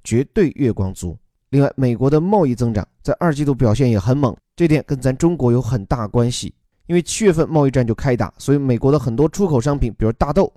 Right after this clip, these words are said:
都要赶在这个 deadline 之前，尽可能的多走点量。所以在这四点一的增速中，进出口它的贡献超过了一个百分点，这点也是过往很罕见的啊。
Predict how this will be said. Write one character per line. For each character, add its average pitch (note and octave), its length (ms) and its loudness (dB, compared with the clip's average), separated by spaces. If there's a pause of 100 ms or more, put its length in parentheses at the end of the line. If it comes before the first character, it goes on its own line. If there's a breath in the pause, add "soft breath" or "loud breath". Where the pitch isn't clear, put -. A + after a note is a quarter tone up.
(100)
都 D3+ 80 2
要 B2+ 80 2
赶 A2+ 280 -2
在 F#3+ 140 2
这 E3+ 100 -2
个 D3 120 0
deadline C#3 480 -2
之 D#3+ 120 -4
前， C#3+ 300 0 (220)
尽 F#3+ 180 -2
可 D3 100 -2
能 C3+ 140 0
的 E3 120 0
多 G#3 260 2
走 C#3 260 0
点 C3+ 180 2
量。 C3 160 0 (320)
所 - 220 0
以 - 80 -2
在 F3 160 -2
这 D#3+ 140 0
四 - 260 -6
点 B2+ 300 -4
一 F3 120 -6
的 D#3+ 120 0
增 D#3 180 -4
速 C#3+ 140 -4
中， D3 200 -2 (160)
进 F3+ 300 -4
出 A3+ 300 -10
口 - 260 -8 (220)
它 - 120 0
的 F3+ 80 -2
贡 E3 160 0
献 D3 220 0
超 C#3+ 180 0
过 C3 160 2
了 A2+ 80 0 (120)
一 F#3 160 -8
个 F#3+ 120 0
百 - 240 -2
分 A2 200 -6
点， - 160 -6 (200)
这 G3+ 140 0
点 D3+ 140 2
也 C#3 40 0
是 C3+ 120 -4
过 D#3+ 180 2
往 A2 140 0
很 B2+ 180 -4
罕 A#2 180 -2
见 A2+ 160 2
的 G2+ 80 -2
啊。 F2 140 -4